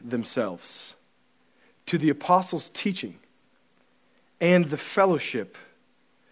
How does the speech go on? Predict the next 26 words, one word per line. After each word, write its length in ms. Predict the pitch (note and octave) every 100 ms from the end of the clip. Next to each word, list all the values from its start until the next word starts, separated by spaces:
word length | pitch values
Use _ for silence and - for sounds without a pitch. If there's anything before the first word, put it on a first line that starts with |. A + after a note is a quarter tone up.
| _ _
to 120 | F#3
the 80 | F3+
breaking 500 | F3 G3 G3+ G#3 F#3+
of 260 | D#3+ C3+ B2
bread 400 | F3 E3+ C3 B2
and 420 | C#3+ D3 C#3+ - - _ _ C#3
the 120 | C3+
prayers." 800 | - G3 F3+ C#3 A2 - - - _ _ _ _ _ _ _ _ _ _
Verse 180 | D3+ -
forty-three, 720 | - E3+ D#3+ - F3+ F#3+ A3 - _ _ _ _ _ _ _ _
"And 180 | D#3 D3 - - -
awe," 460 | G3 D3+ G#2 F2+ - _ _ _ _ -
or 120 | B2+
fear, 540 | - - G#3 B2+ C3+ - _ _ _ _ _ _ _ _ _
"came 400 | - G3+ G#3+ A3
upon 400 | F#3 - F3+ E3 - -
every 440 | F#3 G3 F#3+ G#3+
soul, 580 | F#3 - - F#3 D3 C#3+
and 360 | E3+ F3 F3 G3
many 240 | B3 C4+
wonders 460 | G#3+ B3 C#4 C4 A3
and 120 | G#3+
signs 480 | - B3+ F3+ D#3 D3
were 200 | D#3+ D3
being 400 | C3 G3+ G3+ F3
done 460 | E3 B2+ A#2+ A#2+